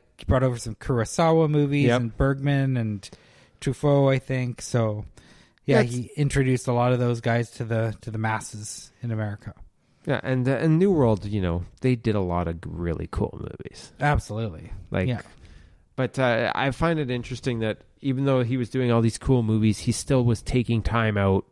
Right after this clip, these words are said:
Speaker 2: to help launch people. So why don't we talk a little bit about that, the thing that they've dubbed Roger Corman's Film School?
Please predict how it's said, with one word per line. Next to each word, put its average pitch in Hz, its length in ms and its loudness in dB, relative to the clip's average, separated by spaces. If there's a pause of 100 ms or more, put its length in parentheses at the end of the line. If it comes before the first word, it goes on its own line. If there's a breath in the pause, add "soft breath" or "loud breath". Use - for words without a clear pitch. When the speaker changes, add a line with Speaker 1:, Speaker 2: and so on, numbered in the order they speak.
Speaker 2:
to 98 400 2 (540 soft breath)
help 120 240 0
launch 101 500 0
people. - 480 -2 (420 soft breath)
So 110 240 2
why 120 180 2
don't 147 120 2
we 160 80 0
talk 135 260 0
a 127 40 0
little 120 200 4
bit 110 160 2
about 104 340 2
that, 104 420 -2
the 110 180 0
thing 131 280 0
that 131 140 -2
they've 120 220 0
dubbed 113 420 0 (560 loud breath)
Roger 120 380 2
Corman's 120 480 2
Film 113 300 2
School? 143 440 2